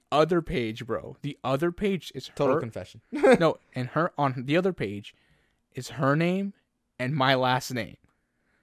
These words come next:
Speaker 1: Just down, like, a hundred million times down the page.
Speaker 2: Oh my gosh.
Speaker 1: And I, I just, like, I just, like, I turn and look up at her and I'm like,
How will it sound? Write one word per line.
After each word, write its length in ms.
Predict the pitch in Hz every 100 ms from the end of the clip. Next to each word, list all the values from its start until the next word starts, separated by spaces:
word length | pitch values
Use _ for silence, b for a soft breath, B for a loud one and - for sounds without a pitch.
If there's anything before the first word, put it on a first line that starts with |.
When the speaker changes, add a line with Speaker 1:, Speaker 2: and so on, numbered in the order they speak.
| _
Speaker 1:
Just 220 | 143 -
down, 260 | 147 143 123
like, 180 | 117 -
a 100 | 123
hundred 480 | 135 - 175 175 170
million 320 | 156 147 143
times 360 | 139 135 120 117
down 240 | 123 123
the 80 | 120
page. 420 | 123 110 - - _ -
Speaker 2:
Oh 40 |
my 80 | 90
gosh. 420 | 82 85 92 - _ -
Speaker 1:
And 180 | 151
I, 240 | 147 127 147
I 40 |
just, 300 | 165 165 -
like, 220 | 151 123 -
I 140 | 139
just, 180 | 143 151
like, 140 | 135
I 60 | 117
turn 240 | 135 151 143
and 160 | 139
look 160 | 151 156
up 160 | 233
at 100 | 170
her 100 | 147
and 80 | 135
I'm 80 | 139
like, 240 | 127 120